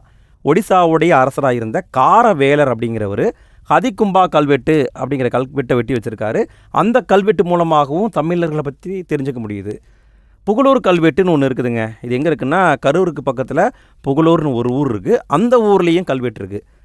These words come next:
அதை படிச்சும் நம்ம சங்க காலத்தை தெரிஞ்சுக்கலாம். அசோகர் காலத்துல இரண்டாவது மற்றும் பதிமூன்றாவது பாறை கல்வெட்டுகள் வெட்டப்பட்டது. இந்த ரெண்டு பாறை கல்வெட்டை படிச்சோம்னாலும், ஆ, தமிழர்களை பத்தி தெரிஞ்சுக்கலாம்.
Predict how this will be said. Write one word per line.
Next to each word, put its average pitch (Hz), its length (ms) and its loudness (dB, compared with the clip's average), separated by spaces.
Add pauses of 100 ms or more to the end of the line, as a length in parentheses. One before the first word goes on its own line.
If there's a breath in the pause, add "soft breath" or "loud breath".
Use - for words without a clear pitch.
(100)
அதை 202 260 2
படிச்சும் 202 380 0
நம்ம 185 160 0
சங்க 151 220 -2
காலத்தை 131 460 0
தெரிஞ்சுக்கலாம். 104 380 -8 (520)
அசோகர் 240 460 2
காலத்துல 160 560 2 (200)
இரண்டாவது 196 640 2
மற்றும் 160 400 -4 (100)
பதிமூன்றாவது 151 640 -2
பாறை 127 340 -2
கல்வெட்டுகள் 120 480 -6
வெட்டப்பட்டது. 107 580 -4 (440)
இந்த 151 160 -2
ரெண்டு 180 360 2
பாறை 185 300 4
கல்வெட்டை 151 400 0
படிச்சோம்னாலும், 127 640 -2 (540)
ஆ, 127 380 -2 (200)
தமிழர்களை 175 420 0
பத்தி 127 280 -10
தெரிஞ்சுக்கலாம். 101 340 -10